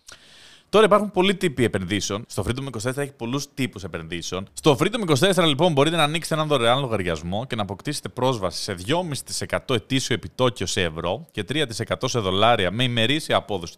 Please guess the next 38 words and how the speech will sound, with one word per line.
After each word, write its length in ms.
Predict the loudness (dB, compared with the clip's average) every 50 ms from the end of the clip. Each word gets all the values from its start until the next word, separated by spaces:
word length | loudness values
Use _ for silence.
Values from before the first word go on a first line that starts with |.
| _
τόκων, 400 | -8 -8 -8 -8 -10 -12 -12 -12 -14 -20 -20 _ _ _ _ _ _ _
σε 320 | -8 -2 0 2 0 2 2
ένα 280 | 2 2 2 2 0
εκατομμύριο 440 | -2 -2 0 0 0 0 2 0 0
μετοχές, 480 | -2 -4 -6 -6 -6 -2 -2 -2 -2 -2
σε 120 | -2 -2
E 200 | -2 -2 -4 -4
T 160 | -2 0 0
F, 20 | 0 0
σε 120 | -4 -12 -8 -8
stock 140 | -8 -6
options 360 | -4 -4 -4 -4 -4 -10 -12 -8 0
και 100 | 2 4
άλλα 220 | 4 4 4 0
χρηματοοικονομικά 760 | -2 -4 -6 -8 -8 -8 -8 -8 -8 -8 -8 -6 -6 -6 -6
μέσα, 480 | -4 -6 -10 -10 -10 -6 -4 -4 -6 -6 _ _ -20 -20 -20 -20 -20 _ _ -6
ε, 300 | 0 2 4 4 4 4
μακροπρόθεσμα 720 | 4 2 0 2 0 -2 0 0 0 0 2 0 0 -2 -4
αποταμιευτικά 760 | -4 -2 -4 -6 -4 -6 -6 -4 -4 -6 -6 -4 0 0 0
προγράμματα 560 | 0 0 0 2 4 2 2 2 0 -2 -2
με 60 | -4
επιτόκιο 440 | -4 -8 -4 -2 -2 -2 0 0 -2
ως 120 | -2 -2 -2
πέντε 280 | -2 -2 0 0 -2
κόμμα 220 | -2 -2 -2 -2 -4
οκτώ 200 | -4 -4 -6 -6
τοις 120 | -4 -6
εκατό, 420 | -4 -4 -4 -2 -2 -4 -4 -4 _ _ _
καλύτερες 440 | 0 0 2 2 0 -2 -2 -4 -4
τιμές 220 | -6 -8 -6 -4
παραγγελίας 560 | -2 0 0 0 -2 -2 -2 2 2 2 2 0 -6 -20 -20 -20 _ _ _ -4
και 200 | 0 2 2 2
δίκαιες 460 | 2 -2 -4 -4 -2 -2 -4 -4 -4
προμήθειες, 720 | -6 -8 -6 -6 -6 -6 -8 -8 -6 -4 -4 -4 -4 -6 _ _ _ _ _ _
τη 100 | -10 -4
χαμηλότερη 580 | -2 -2 -2 0 -2 0 0 -2 -2 -4 -8 -8
τιμή 260 | -8 -8 -6 -6 -6
σε 100 | -6